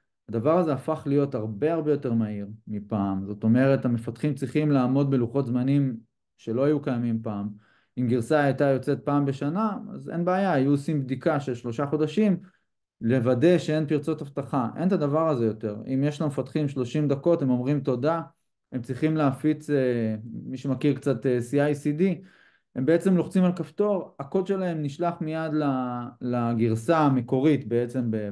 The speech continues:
ב-, בפרודקשן, וזהו.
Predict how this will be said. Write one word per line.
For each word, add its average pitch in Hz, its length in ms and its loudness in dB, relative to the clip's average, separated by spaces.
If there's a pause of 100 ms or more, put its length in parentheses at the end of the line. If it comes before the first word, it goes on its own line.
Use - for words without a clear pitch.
ב-, 101 360 -8
בפרודקשן, 147 680 0 (1200)
וזהו. 123 340 4